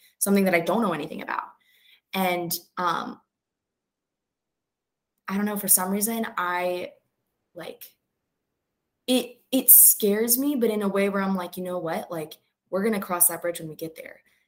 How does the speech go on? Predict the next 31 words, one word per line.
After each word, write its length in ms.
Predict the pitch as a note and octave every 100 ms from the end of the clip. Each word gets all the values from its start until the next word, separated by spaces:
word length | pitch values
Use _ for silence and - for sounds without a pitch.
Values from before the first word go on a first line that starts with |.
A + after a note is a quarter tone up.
| _
And 380 | - E3+ E3 E3 - _ _ _ _ _ -
just 240 | G3 F#3+
knowing, 340 | F#3 F#3 F#3 F3
like, 240 | D#3+ D#3+ - _ _ _ _ _ _ _ _ _
just 220 | - A3 G#3+
like 120 | G3+
everything 540 | G3+ G3 F#3+ E3+ E3
else 220 | D#3 E3
in 100 | A#3
life, 180 | B3 D4+ -
it's 160 | -
gonna 140 | F#3+ E3+
be 100 | E3+
trial 360 | - E3+ E3+
and 100 | D#3+ D#3
error. 380 | D#3 E3+ A#3+ - _ _
But 440 | E3 F#3 F3 D#3+ - _
just 180 | - F3+
like 120 | F#3
my 120 | F3+ F3
mom 240 | F3 F#3
did 200 | F3 E3+
for 160 | E3 D#3
me, 240 | D#3 F#3
like, 260 | G3 C#3+ -
I'm 140 | D#3+
just 200 | E3 D#3+
gonna 140 | E3+ D#3
love 300 | D#3 D#3 D#3
them 260 | F3 F#3 F#3+
and, 340 | E3+ D#3+ D#3